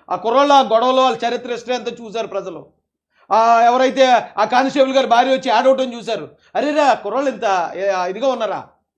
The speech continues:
అయ్యా, అలాంటి వాళ్ళు పోలీసులు ఇంట్లో తండ్రిలాగా, ఇంట్లో పెద్దన్నలాగా అలా భయం చెప్పడం కరెక్టే అంటుంది ఈరోజు రాష్ట్రం అంతా.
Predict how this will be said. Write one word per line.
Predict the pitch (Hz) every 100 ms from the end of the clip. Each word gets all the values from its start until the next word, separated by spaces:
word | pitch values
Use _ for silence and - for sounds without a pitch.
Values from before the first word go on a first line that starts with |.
| _ -
అయ్యా, | 247 262
అలాంటి | 262 294
వాళ్ళు | 330
పోలీసులు | 285 269 294 262 311 269 - - -
ఇంట్లో | 220 320 330
తండ్రిలాగా, | 269 254 311 311 269 - - _ _ _ _ _ -
ఇంట్లో | 247 254 320
పెద్దన్నలాగా | 262 262 302 302 302 262 226 -
అలా | 170 262
భయం | 180 277 320
చెప్పడం | 330 330 311
కరెక్టే | 294 302 339 277 - -
అంటుంది | 220 254 339
ఈరోజు | 320 320
రాష్ట్రం | 294 285 269 294
అంతా. | 277 208